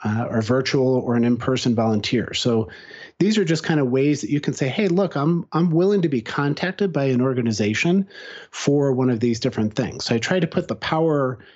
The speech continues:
in the hands of the volunteer to say, "Listen, I wanna be a transporter, but I'm not interested in being a foster, or maybe I wanna be a foster and I'm not interested in transport."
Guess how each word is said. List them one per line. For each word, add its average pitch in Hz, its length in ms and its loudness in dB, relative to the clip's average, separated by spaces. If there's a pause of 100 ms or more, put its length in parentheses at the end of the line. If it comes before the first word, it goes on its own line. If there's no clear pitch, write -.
(160)
in 127 100 2
the 123 40 2
hands 151 380 2
of 135 80 -2
the 127 60 0
volunteer 127 600 0
to 131 80 -2
say, 127 540 0 (340)
"Listen, 170 300 0
I 131 60 2
wanna 165 180 2
be 143 100 2
a 123 60 0
transporter, 151 640 0
but 127 320 -2 (100)
I'm 120 160 0
not 127 180 2
interested 135 360 -2
in 123 100 2
being 117 220 2
a 101 60 -2
foster, 147 540 0
or 131 200 0
maybe 135 320 2
I 135 60 2
wanna 135 180 2
be 135 80 0
a 131 80 0
foster 147 500 0
and 151 280 0
I'm 147 120 0
not 151 160 2
interested 165 380 -2
in 143 120 0
transport." - 520 -4